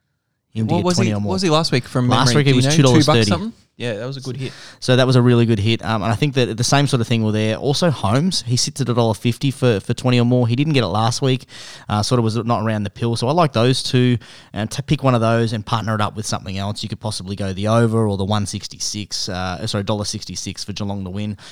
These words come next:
Speaker 1: I'm steering clear in this one just 'cause, uh, I am cautious about it. Fremantle have been a little bit unpredictable. And Geelong, you'd expect them to bounce back, but again, have been inconsistent this year. Let's get on to the Q Clash. Brisbane taking on the Gold Coast. A dollar twenty-five favourites are the Lions.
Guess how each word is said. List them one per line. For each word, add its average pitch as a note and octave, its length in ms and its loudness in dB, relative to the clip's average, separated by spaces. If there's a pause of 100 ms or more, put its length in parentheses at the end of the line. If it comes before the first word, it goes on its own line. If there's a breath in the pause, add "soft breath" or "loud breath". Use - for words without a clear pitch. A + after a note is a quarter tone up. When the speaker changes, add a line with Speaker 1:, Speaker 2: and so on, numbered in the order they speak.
(160 loud breath)
Speaker 1:
I'm B2+ 180 2
steering B2+ 360 0
clear A#2+ 260 0
in A#2+ 80 0
this B2 180 -2
one C#3+ 200 -4
just B2+ 200 -6
'cause, A2 440 -4
uh, - 300 -14 (100)
I A#2 160 0
am A#2+ 160 2
cautious A2+ 440 0
about G#2 280 0
it. G#2 100 -4
Fremantle A2+ 480 0
have G#2 80 -2
been G#2+ 140 -2
a G#2 40 -2
little G#2 140 -2
bit G#2 120 -2
unpredictable. G#2 680 -4 (340 loud breath)
And A2 200 -2
Geelong, A2+ 760 2
you'd A#2 300 2
expect - 340 0
them A#2+ 120 0
to A#2 80 0
bounce A2+ 240 -2
back, B2 280 -2
but A2 100 -2
again, G2 260 -4
have G2 200 -10
been G#2 180 -6
inconsistent G2 600 -8
this F2+ 180 -10
year. D#2+ 220 -12 (540 loud breath)
Let's D3 160 0
get D3+ 100 2
on C#3+ 160 4
to C#3+ 320 0
the B2+ 240 -4
Q C3+ 340 -2
Clash. B2 360 -4
Brisbane B2+ 360 0
taking A#2 320 -2
on A2+ 120 0
the G#2+ 80 -2
Gold G#2+ 260 0
Coast. G#2+ 300 -4
A F#2 80 -6
dollar A#2 240 -2
twenty-five G2+ 760 -4
favourites G#2+ 380 -6
are G#2 180 -4
the G2+ 100 -4
Lions. A2 600 -2